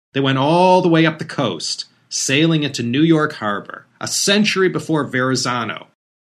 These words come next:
and then up to Newport, Rhode Island, where a mysterious lighthouse was built that still stands today.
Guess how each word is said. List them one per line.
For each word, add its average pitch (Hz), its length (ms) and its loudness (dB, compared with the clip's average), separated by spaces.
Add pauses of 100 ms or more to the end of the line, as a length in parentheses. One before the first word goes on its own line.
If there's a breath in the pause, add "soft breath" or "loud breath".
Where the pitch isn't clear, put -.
(200)
and 117 120 -4
then 156 120 0
up 170 160 -4
to 180 80 0
Newport, 165 420 2
Rhode 165 240 0
Island, 147 380 -2
where 101 200 -6
a 98 60 -10
mysterious 120 640 -4
lighthouse 110 560 -6
was 104 140 -10
built 151 360 -4
that 92 140 -10
still 135 220 -6
stands 143 440 -6
today. 143 440 -2